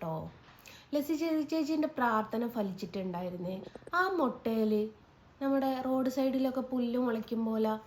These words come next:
ഒരു മുടിയെങ്കിലും മുളയ്ക്കൂലായിഞ്ഞോ? ഇല്ലേ ബൈജു ചേട്ടാ? നിങ്ങൾ ഓട്ടോറിക്ഷ പോകുന്ന സമയത്തൊന്നും നിങ്ങൾ ആരും കളിയാക്കലില്ല.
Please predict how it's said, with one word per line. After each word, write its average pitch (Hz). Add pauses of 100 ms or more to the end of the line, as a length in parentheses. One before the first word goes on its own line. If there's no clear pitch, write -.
(320)
ഒരു 339
മുടിയെങ്കിലും 277
മുളയ്ക്കൂലായിഞ്ഞോ? 202 (760)
ഇല്ലേ 320 (300)
ബൈജു 269
ചേട്ടാ? 285 (760)
നിങ്ങൾ 381
ഓട്ടോറിക്ഷ 285
പോകുന്ന 254
സമയത്തൊന്നും 226
നിങ്ങൾ 220
ആരും 202
കളിയാക്കലില്ല. 196